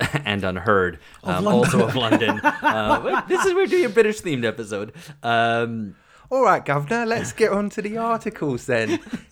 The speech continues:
Speaker 1: Yeah.
Speaker 3: I'll have a right ding dong discussing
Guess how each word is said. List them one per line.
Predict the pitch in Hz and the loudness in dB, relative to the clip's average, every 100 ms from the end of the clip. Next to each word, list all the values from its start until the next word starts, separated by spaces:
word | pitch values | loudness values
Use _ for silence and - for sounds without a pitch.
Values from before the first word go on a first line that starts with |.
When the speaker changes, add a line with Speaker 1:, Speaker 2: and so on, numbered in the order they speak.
| - - | -12 -4
Speaker 1:
Yeah. | - 185 | 0 2
Speaker 3:
I'll | 196 | 2
have | 196 | 0
a | 196 | 2
right | 220 214 156 | 4 4 2
ding | 160 147 143 | -4 -4 -4
dong | 127 120 | -4 -6
discussing | 120 123 - 131 - 127 | -8 -10 -4 -4 -2 -4